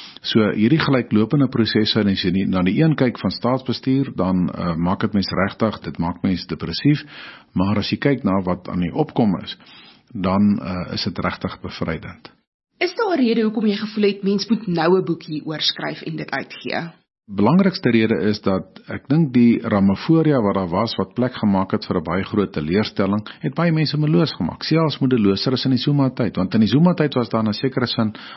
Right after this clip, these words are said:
Speaker 1: half amper eenheid in die land, nê? Almal wou vir Zuma uit hê vanweë alles wat gebeur het. Maar die teleurstelling toe meneer Ramaphosa onteiening sonder vergoeding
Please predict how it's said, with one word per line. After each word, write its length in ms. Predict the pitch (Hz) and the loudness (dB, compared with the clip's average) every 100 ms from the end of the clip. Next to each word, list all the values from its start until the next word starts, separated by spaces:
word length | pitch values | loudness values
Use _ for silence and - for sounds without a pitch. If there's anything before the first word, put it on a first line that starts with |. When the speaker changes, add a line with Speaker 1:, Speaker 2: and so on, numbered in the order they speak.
| - | -4
Speaker 1:
half 240 | 101 104 | -4 -4
amper 240 | 123 131 139 | -6 -4 0
eenheid 340 | 180 180 151 | 2 2 2
in 60 | 107 | 2
die 100 | 87 | 0
land, 240 | 76 76 | -2 -2
nê? 240 | 127 101 | 2 2
Almal 280 | - 127 135 | 2 2 4
wou 140 | 120 113 | 2 0
vir 140 | 107 | 0
Zuma 400 | 95 110 110 92 | 2 4 4 2
uit 200 | 110 - | 0 0
hê 120 | 107 | 0
vanweë 360 | 104 90 90 101 | 0 0 2 0
alles 220 | 101 98 | 0 -2
wat 160 | 92 - | -4 -6
gebeur 360 | 90 107 123 | 0 4 4
het. 200 | 85 - - - - - - _ | 2 -6 -14 -14 -14 -16 -20 _
Maar 380 | 98 98 104 101 104 | 2 4 2 0 -2
die 220 | 104 92 | -2 0
teleurstelling 1040 | 104 95 156 - 147 135 131 127 113 - | 0 2 2 2 0 2 2 2 0 -6
toe 320 | - 104 104 95 | 0 4 4 4
meneer 220 | 98 98 | 2 2
Ramaphosa 800 | 98 98 92 127 123 110 107 104 104 - - - _ _ | 2 2 2 2 2 0 0 -2 -8 -20 -20 -20 _ _
onteiening 460 | - 104 117 120 117 | -2 0 2 4 4
sonder 260 | 113 101 98 | 2 2 0
vergoeding 500 | - - 120 110 | -6 0 2 4